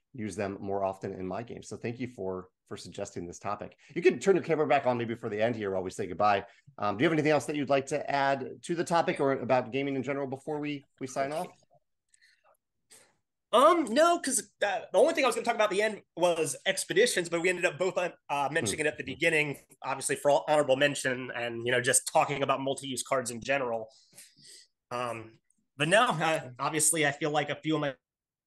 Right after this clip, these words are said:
Speaker 1: I think Josh got cut off a little bit in his, in his signing off.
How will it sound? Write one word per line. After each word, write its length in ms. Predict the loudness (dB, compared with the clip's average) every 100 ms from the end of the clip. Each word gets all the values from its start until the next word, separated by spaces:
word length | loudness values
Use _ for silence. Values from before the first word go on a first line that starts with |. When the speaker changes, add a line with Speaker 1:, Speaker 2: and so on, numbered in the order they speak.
| _ _ _ _ _ -16
Speaker 1:
I 80 | -14
think 180 | -14 -6
Josh 220 | -4 -4
got 160 | -8 -10
cut 160 | -6
off 100 | -6
a 40 | -4
little 160 | -4
bit 160 | -2 -4
in 120 | -4
his, 260 | -6 -8 -10
in 120 | -8
his 260 | -8 -8 -14 -10
signing 360 | 0 0 2
off. 220 | 0 -2